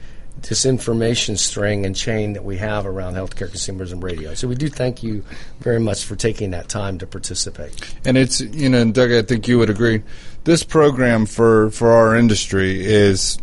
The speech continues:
Speaker 2: is one of our most, you know, productive platforms that we have. We hear all the time, whether it's at, at, we're at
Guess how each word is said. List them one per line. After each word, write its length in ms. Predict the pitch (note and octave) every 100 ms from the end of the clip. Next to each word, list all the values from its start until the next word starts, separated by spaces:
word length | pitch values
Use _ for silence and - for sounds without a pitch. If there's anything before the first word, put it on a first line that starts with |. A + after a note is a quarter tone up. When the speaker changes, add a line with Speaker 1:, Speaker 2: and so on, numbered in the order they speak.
| -
Speaker 2:
is 300 | - A2 G2
one 300 | G#2 A2+ B2+
of 200 | B2 G2+
our 180 | A#2 A#2
most, 880 | A2 G#2+ A2+ B2 B2+ A#2+ - - - - - - - -
you 160 | B2+ A#2+
know, 160 | A2
productive 1040 | F#2+ A#2+ G#2+ G2+ A#2+ - - G#2+ G2+ - - - - - -
platforms 560 | C3 C3+ - G2+ G2+
that 160 | A2 G#2
we 160 | G#2+
have. 320 | G#2+ C3 A2+ -
We 160 | B2
hear 260 | B2+ D3 C3
all 200 | B2 C3
the 120 | A#2+
time, 480 | - C#3 B2+ G#2+ G#2
whether 300 | A2 A#2 G#2+
it's 180 | G#2 A2+
at, 260 | A2 - A2+
at, 260 | A#2 G#2+
we're 200 | A2 A#2
at 240 | G#2+ G#2+